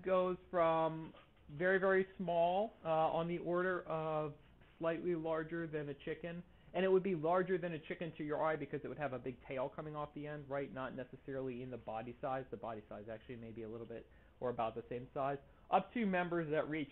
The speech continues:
fifteen meters. So this is, that's, that's a big animal. Fifteen meters is a lot of meat on one,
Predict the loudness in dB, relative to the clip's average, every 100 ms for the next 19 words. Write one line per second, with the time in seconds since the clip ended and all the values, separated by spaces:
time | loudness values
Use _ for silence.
0 | -2 -2 -2 -6 -4 -4 -6 -8 -6 -6
1 | -4 -6 -4 0 -2 -2 -18 -6 -4 -4
2 | -6 -10 -8 -8 -6 -8 -12 -12 -12 -14
3 | -4 -2 -2 -6 -6 -4 -6 -8 -6 -6
4 | -4 -4 2 2 2 -2 -6 -8 -10 -20
5 | -20 -6 -4 -2 -2 -2 -4